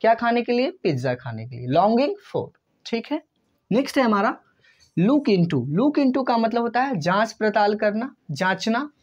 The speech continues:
ठीक है बच्चों, एग्जांपल देखते हैं, the policeman looked into the murder case, मतलब पुलिसमैन ने, कोई एक पुलिस ने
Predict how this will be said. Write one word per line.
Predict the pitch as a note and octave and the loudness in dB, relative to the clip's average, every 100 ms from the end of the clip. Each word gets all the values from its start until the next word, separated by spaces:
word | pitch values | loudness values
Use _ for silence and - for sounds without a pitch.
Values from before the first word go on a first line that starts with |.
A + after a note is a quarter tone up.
| - | -8
ठीक | A#3 | -2
है | B3+ | 2
बच्चों, | B3 B3 D4+ E4+ _ _ _ _ - | 2 0 -4 -10 _ _ _ _ -4
एग्जांपल | D3 A3+ C4 C4+ | 2 4 4 4
देखते | A#3+ - G3+ | 2 0 -2
हैं, | C4+ - _ _ - | -2 -8 _ _ -4
the | D#3+ E3+ | -2 2
policeman | B3 C#4+ D4+ B3 G3+ D#3 D3+ A#3+ - _ _ _ | 4 4 4 2 2 2 0 -4 -10 _ _ _
looked | C#3+ F3 D4 D#4+ A#3 | 0 2 2 2 4
into | G#3+ F#3+ E3+ C#3+ F3 - D3+ F#3+ | 4 2 0 -2 -4 -10 -2 2
the | A#3 | 4
murder | E3+ D3 C#3+ C3 | 4 2 0 -2
case, | C#3+ G#2 - _ _ _ - | -2 -4 -8 _ _ _ -8
मतलब | F#3 B3 B3+ - | -2 -2 -2 0
पुलिसमैन | E3+ A#3+ - F3 C#3 C3 | 0 0 0 0 0 -2
ने, | A2 A#2 - _ _ _ _ _ _ _ - | -4 -10 -18 _ _ _ _ _ _ _ -2
कोई | A#3+ A#3 | 0 2
एक | A#3+ - | 0 -2
पुलिस | C#3 E3+ A#4+ F#3 | 0 0 0 -2
ने | C#3+ | -2